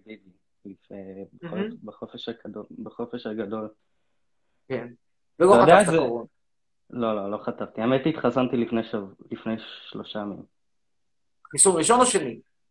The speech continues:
Speaker 1: ראשון, ראשון. כולם התחסנו
Speaker 2: אוקיי.
Speaker 1: כבר. ואתה יודע, אגב, זה מיתוס, כאילו, שרק יאיר, אה,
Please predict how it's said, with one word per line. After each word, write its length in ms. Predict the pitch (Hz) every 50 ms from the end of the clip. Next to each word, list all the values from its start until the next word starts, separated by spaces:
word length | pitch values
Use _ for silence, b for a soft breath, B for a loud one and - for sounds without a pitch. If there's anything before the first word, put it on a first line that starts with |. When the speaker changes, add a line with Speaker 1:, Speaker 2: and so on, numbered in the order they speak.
| _ _ _ _ _ -
Speaker 1:
ראשון, 480 | 104 110 104 - - - 101 98 92 92
ראשון. 260 | 92 - 107 98 90 -
כולם 280 | - - 160 160 165 165
התחסנו 400 | 160 156 - 247 196 190 - 107
Speaker 2:
אוקיי. 140 | 104 - -
Speaker 1:
כבר. 180 | - 101 98 101 - _ _ _ _ _ _ _ _ _ _ _ _ _ - - 123
ואתה 1120 | 123 117 113 123 123 123 120 120 120 120 120 120 120 120 120 - - - - _ - 127
יודע, 180 | 131 151 160 180
אגב, 220 | 196 214 208 180
זה 140 | 139 135 131
מיתוס, 420 | 139 160 170 - 208 208 - -
כאילו, 260 | - 165 143 131 127
שרק 380 | 127 - 131 123 123 123 - -
יאיר, 300 | 127 120 123 127 123 117 120
אה, 760 | 120 117 117 117 113 113 113 110 110 107 107 107 104 104 104